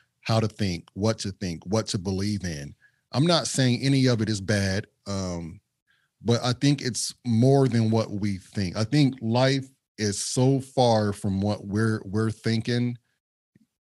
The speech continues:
that, you know, we're supposed to be in this situation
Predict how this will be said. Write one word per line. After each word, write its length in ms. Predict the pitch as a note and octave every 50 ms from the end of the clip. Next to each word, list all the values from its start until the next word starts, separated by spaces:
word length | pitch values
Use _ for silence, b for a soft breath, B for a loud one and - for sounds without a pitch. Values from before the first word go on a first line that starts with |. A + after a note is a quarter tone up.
| _ _ _ _ _ _ -
that, 300 | - G2+ A2 A2 G2 G2 F#2+ A2
you 100 | A#2+ A#2
know, 260 | A2 G2+ F2+ E2+ F#2 - - G#2 F#2+
we're 160 | B2+ C3+ C3+
supposed 580 | - - A2+ - - - A#2 A2+ A2 G#2+ - -
to 60 | G2+
be 420 | E2+ F2 F#2+ F#2 F2 E2+ E2 D#2+ - _ _ _ _ _ _ _ _ _ _ _ _ _ _ _ _ _ -
in 160 | A2 G2+ G2
this 160 | G2 G2 -
situation 800 | - - G2 - - - F2 G2 G#2 G2+ - - - D2+ C#2+ -